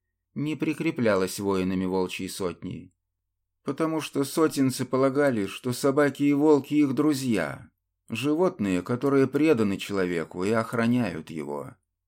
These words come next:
Ибо на Руси издревле считалось, что собака – брат волка, а волк всегда был помощником в битве с тёмными потусторонними силами,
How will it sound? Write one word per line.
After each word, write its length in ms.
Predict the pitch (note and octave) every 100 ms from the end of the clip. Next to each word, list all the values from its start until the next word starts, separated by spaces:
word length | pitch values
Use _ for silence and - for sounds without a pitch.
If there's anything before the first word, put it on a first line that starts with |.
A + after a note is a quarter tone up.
| _ _ _
Ибо 280 | C3+ C3+ C3+
на 120 | C3+
Руси 720 | C3+ C3 - C#3+ C#3+ C3 D#3+ D#3
издревле 460 | A2 A2 G#2+ A2
считалось, 640 | - - B2 C#3+ B2 F#2
что 240 | - - A#2+
собака – 560 | - C3+ C#3+ C#3 B2+
брат 380 | A#2 B2+ B2+ -
волка, 760 | A#2 B2+ F2+ - - E2 - - _ _ _ _ -
а 180 | C#3
волк 360 | C#3+ F3 D#3+ -
всегда 500 | - D3 C#3 D3+ D#3+
был 180 | D3 C#3+
помощником 760 | D3 D3+ D#3+ - G#2+ G2 G#2
в 120 | G2 F2+
битве 360 | C3 C3 A2+
с 100 | G#2
тёмными 520 | - B2 B2+ A2+ G#2
потусторонними 880 | F#2 G2+ G2+ - G#2+ A2 A2 G#2+ G2+
силами, 760 | F#2 A2 G#2 F2+ E2 D#2+ E2+